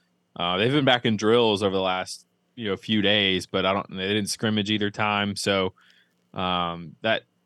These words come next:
on one hand, it gave you a chance to give some other guys some looks, the Andre Turrentines of the world, uh, you know, Ollie Lane at center for Mays and, and kinda opening up that left guard spot.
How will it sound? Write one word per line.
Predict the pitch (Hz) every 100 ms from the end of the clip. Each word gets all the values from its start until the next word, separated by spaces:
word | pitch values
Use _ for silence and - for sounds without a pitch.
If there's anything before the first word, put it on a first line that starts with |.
| _
on | 107 101
one | 147
hand, | 135 131 123
it | 104
gave | 110 117
you | 120 120
a | 113
chance | 120 117 110
to | 110
give | 104 110
some | 110
other | 107 110
guys | 107 107 104
some | -
looks, | 90 117 143 - - -
the | 113
Andre | 110 110 113 110
Turrentines | - 110 113 120 110 113 110
of |
the | 110
world, | 107 110 110 110 - _ _ _ _ _
uh, | 98 95 95 98 95 95
you | 95
know, | 92 95
Ollie | 101 107
Lane | 104 107
at | 104
center | - 110 104 104
for | -
Mays | 101 104 104 104 98
and, | 101 95 92
and | 78 95 90
kinda | 110 101
opening | 104 104 101
up | 98
that | -
left | 95 -
guard | 117 120 107
spot. | - 101 98